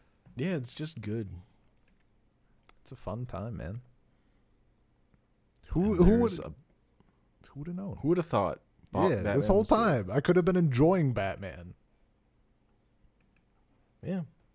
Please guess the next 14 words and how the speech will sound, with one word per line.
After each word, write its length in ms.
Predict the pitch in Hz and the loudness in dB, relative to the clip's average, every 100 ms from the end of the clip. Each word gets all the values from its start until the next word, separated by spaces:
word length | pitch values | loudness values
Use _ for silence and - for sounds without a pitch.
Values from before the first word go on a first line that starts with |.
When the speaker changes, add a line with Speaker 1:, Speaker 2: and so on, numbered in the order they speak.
| _ _ _ _ _ _ _ _ _ - - - | _ _ _ _ _ _ _ _ _ -20 -20 -12
Speaker 1:
And 100 | - 135 | -2 0
it's 120 | 131 | 6
definitely 320 | 185 180 160 | 6 8 4
a 40 | |
thing, 320 | 135 156 143 110 | 6 4 2 2
like, 360 | 95 90 - - _ _ _ _ _ _ _ _ _ _ _ _ - | -2 -4 -8 -20 _ _ _ _ _ _ _ _ _ _ _ _ -14
you 80 | 107 | -6
think 240 | 127 123 | -2 0
about 260 | 120 110 85 | 2 2 0
why 340 | 92 98 101 | 2 2 2
people 760 | 101 104 98 87 82 71 69 - _ | 0 -2 -2 -2 0 -2 -6 -12 _
fucking 480 | - 101 98 90 87 | -8 -6 -4 -4 -4
hate 340 | 80 98 92 | -2 -4 -4
that, 320 | - 85 73 | -6 -4 -4